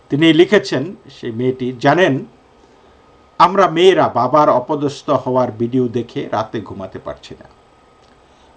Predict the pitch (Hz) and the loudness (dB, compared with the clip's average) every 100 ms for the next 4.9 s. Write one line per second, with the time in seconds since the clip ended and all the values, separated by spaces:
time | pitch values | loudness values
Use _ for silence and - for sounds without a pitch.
0 | 135 165 208 190 220 - 160 170 - 202 | 2 4 6 4 4 -8 -6 -4 -6 -12
1 | - 151 - - 62 - _ _ _ _ | -8 -6 -6 -10 -14 -16 _ _ _ _
2 | _ _ _ _ _ _ _ _ _ - | _ _ _ _ _ _ _ _ _ -16
3 | - 135 104 85 - _ _ _ 131 123 | -4 -2 -2 -4 -12 _ _ _ -6 -2
4 | 143 123 123 127 113 - 107 101 73 | 0 0 -2 -2 -4 -6 -6 -6 -10